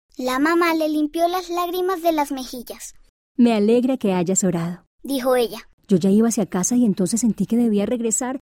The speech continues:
Speaker 2: y asegurarme de que habías encontrado tu salón. Como no te vi ahí, te empecé a buscar por todas partes, hasta que te encontré".
Speaker 1: Yae-chan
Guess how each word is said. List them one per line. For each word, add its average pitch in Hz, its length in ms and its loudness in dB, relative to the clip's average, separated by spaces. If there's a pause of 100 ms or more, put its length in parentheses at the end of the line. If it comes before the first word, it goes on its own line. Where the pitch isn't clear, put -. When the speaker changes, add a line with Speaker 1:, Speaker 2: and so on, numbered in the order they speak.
(140)
Speaker 2:
y 233 60 6
asegurarme 240 500 4
de 285 100 4
que 247 100 -2
habías 185 240 2
encontrado 233 520 2
tu 269 100 -4
salón. 247 420 -2 (640)
Como 143 220 -4
no 139 100 -6
te 202 140 2
vi 226 100 4
ahí, 269 280 0 (440)
te - 80 -10
empecé 247 280 0
a 254 40 6
buscar 285 300 2
por 320 120 0
todas 330 280 0
partes, 339 500 -4 (420)
hasta 185 300 -2
que 165 140 -2
te 170 80 0
encontré". 170 560 -2 (340)
Speaker 1:
Yae-chan 285 640 -2